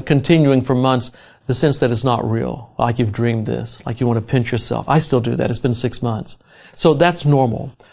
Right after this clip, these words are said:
Also, there's, uh, frequent crying. You may feel like there's a weight pressing down on your chest, difficult to breathe deeply. You'll find yourself sighing more frequently. You'll find, uh, a, a sense of, of sorrow and sadness, uh, a lostness,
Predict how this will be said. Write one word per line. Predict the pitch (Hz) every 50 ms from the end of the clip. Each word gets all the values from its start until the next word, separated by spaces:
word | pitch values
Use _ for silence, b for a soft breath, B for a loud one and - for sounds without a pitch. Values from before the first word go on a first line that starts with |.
| b b b
Also, | - 185 214 196 - 190 160
there's, | 143 151 147 131 - -
uh, | - 131 127 123 - - 127
frequent | - 180 180 180 196 165 -
crying. | - - 165 151 143 143 156 170 165 160 156 147
You | 139 143
may | 151 143
feel | 139 - 160 147
like | 143 127 -
there's | 139 117 110
a | 123 117
weight | 117 113 127 135 143 - -
pressing | - - 147 139 131 - 139 127 123
down | 117 120 120 123 123 120
on | 117 113
your | 110 113 113
chest, | - - - - 127 127 143 151 - - - _ -
difficult | 139 120 135 127 120 123 131 -
to | 120
breathe | 110 123 117 113 107 110
deeply. | - 131 131 127 131 - 156 156 165 165 165 -
You'll | 123 110
find | - 123 120 117
yourself | 117 110 - 123 - - -
sighing | - - 120 117 117 123 131 131
more | 123 123 127
frequently. | 127 - 147 139 131 151 156 - 151 151 160 185 - _ b b b b b b b b b b b b _
You'll | 135 120
find, | - - 151 147 143 143 147 139 127 -
uh, | - - 127 127 123 123 120 - - -
a, | 123 120 120 120 - 135
a | 120
sense | - - 147 135 127 -
of, | - 120 117 117 110 107 -
of | - 117 110 - -
sorrow | - - - - 147 147 147 151 151 151 151 156 156 151 -
and | - 107 107 110
sadness, | 95 - - 170 147 147 147 143 139 147 147 147 143 147 - -
uh, | - - 113 113 113 113 113 104 b b b b b b b b
a | - 123
lostness, | 120 123 131 139 143 147 156 156 - - 175 165 170 165 - - -